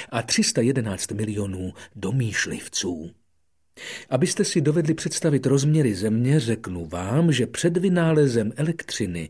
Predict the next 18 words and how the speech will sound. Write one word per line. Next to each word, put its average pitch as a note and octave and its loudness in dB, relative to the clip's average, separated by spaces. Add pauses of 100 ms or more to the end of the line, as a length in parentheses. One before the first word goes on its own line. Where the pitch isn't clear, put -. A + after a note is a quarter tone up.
(280)
bylo E3 4
třeba D#3 0
na E3 2
všech E3 -2
šesti - -2
pevninách D3 2
vydržovat C#3 2
celou F#3 2
armádu E3 4 (220)
čtyř - 0
set E3 0
šedesát D3 2
dvou A2 2
tisíc F3 0 (300)
pět D3 2
set - -4 (100)
jedenácti F#2 -4
lampářů. - -10